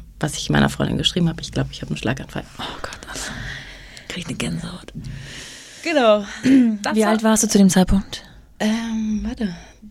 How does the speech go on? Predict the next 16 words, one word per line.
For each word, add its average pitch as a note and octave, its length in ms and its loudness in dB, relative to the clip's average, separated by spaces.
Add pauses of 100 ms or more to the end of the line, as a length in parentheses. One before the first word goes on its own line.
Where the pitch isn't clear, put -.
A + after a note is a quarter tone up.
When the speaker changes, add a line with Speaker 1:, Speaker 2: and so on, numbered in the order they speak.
(120)
Speaker 1:
vor - 200 -12
drei F#3 180 -6
Jahren. A3 200 -4 (320)
vierunddreißig. C#4+ 460 -4 (400)
Speaker 2:
Das - 120 2
heißt, G#3+ 220 2 (420)
viel A#3+ 180 4
zu G3+ 120 0
jung, F#3+ 220 6 (880)
Speaker 1:
Klar. E3+ 300 -6
Speaker 2:
um F#3 160 8
sich F#3 160 4
mit F#3 100 6
diesem G3 160 4
Thema F3+ 260 2
auseinanderzusetzen. F#3 720 -2